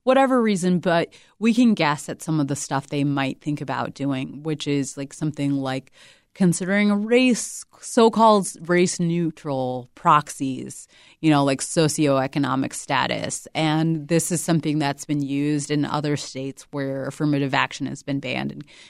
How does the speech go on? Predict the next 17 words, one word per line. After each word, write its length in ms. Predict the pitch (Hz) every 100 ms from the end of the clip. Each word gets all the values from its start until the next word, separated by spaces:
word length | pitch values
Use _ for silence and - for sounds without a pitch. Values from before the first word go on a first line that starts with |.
| -
in 140 | 170
California 580 | 160 180 160 185 170 165
and 120 | 143
in 200 | 135 147
Michigan, 600 | 156 147 - 147 135 131 - _ _ _ _ -
there 180 | 165 156
were, 640 | 165 165 160 160 151 143
um, 440 | - 143 139 135 -
referendums 840 | 143 160 160 147 151 254 185 131 139
on 600 | 139 135 - - - - - _ -
affirmative 400 | - 160 143 151
action 300 | 147 - 151
there, 240 | 143 151
and 160 | 156 160
it 40 |
was 420 | 160 160 - - _ _
voted 540 | - 151 147 143 139